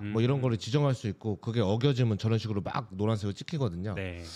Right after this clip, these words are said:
Speaker 1: 근데 요 케이스가 그건지 아닌지 좀 헷갈리긴 하는데
Speaker 2: 아.
Speaker 1: 피처 폴리시? 피처 폴리시가 뭔지 모르겠네요.
Speaker 2: 그러네요. 파이어폭스는 엄청 많이 나옵니다.
Speaker 1: 네.
Speaker 2: 파이어폭스가 아마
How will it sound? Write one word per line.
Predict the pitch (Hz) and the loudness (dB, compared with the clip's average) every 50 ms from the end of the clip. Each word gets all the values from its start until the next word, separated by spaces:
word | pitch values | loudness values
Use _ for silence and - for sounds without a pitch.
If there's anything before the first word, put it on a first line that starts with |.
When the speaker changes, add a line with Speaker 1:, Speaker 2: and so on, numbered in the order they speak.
| - - - | -16 -14 -8
Speaker 1:
근데 | 139 139 117 | -4 -2 0
요 | 113 120 | 0 0
케이스가 | 123 - 190 180 175 - 170 160 127 | 0 0 -2 -2 0 0 -2 -2 -2
그건지 | - 123 123 143 151 147 127 | -2 -2 -2 -2 -2 -2 -2
아닌지 | 107 107 113 110 110 | -2 -2 -4 -4 -6
좀 | 117 113 | -4 -4
헷갈리긴 | 117 123 - 151 147 135 127 123 120 | -6 -4 -4 -4 -4 -2 -2 -2 -2
하는데 | 127 131 131 127 123 120 127 113 98 | -4 -4 -4 -4 -4 -4 -6 -6 -6
Speaker 2:
아. | 95 95 98 101 104 110 113 107 92 92 92 - - - - - - _ _ - | -6 -8 -10 -10 -10 -12 -12 -14 -14 -16 -18 -20 -20 -20 -20 -20 -20 _ _ -18
Speaker 1:
피처 | - - - - 233 220 | -18 -16 -12 -8 -8 -8
폴리시? | - - 196 160 127 117 - - 170 202 - - | -8 -4 -2 0 0 -2 -2 -4 -6 -6 -6 -10
피처 | - - - - 170 | -20 -16 -8 -8 -8
폴리시가 | - - 170 156 147 - - 135 104 | -8 -8 -10 -10 -10 -10 -10 -10 -10
뭔지 | 98 90 87 | -10 -12 -12
모르겠네요. | 82 76 67 73 71 71 78 104 139 _ _ _ _ _ _ _ _ _ _ _ _ _ _ - - - - | -14 -16 -14 -14 -14 -14 -14 -16 -16 _ _ _ _ _ _ _ _ _ _ _ _ _ _ -20 -20 -20 -16
Speaker 2:
그러네요. | 113 95 85 85 82 82 87 92 - - - - _ _ _ _ _ _ _ _ _ _ _ _ _ _ _ - | -16 -14 -14 -14 -18 -18 -20 -20 -20 -20 -20 -20 _ _ _ _ _ _ _ _ _ _ _ _ _ _ _ -10
파이어폭스는 | - 143 143 139 - 139 - - 147 143 160 | -6 -6 -6 -6 -8 -14 -12 -6 -6 -4 -4
엄청 | 120 104 107 - 147 | -4 -4 -2 0 0
많이 | 135 123 113 107 | 2 2 0 0
나옵니다. | 98 87 82 80 82 82 98 95 | -2 -6 -10 -12 -10 -6 -6 -4
Speaker 1:
네. | 87 151 | -4 -2
Speaker 2:
파이어폭스가 | 175 226 233 - - - 220 - 165 131 | -2 -2 -2 -4 -8 -10 -2 0 0 2
아마 | 123 127 131 127 120 107 | 2 2 0 0 0 -4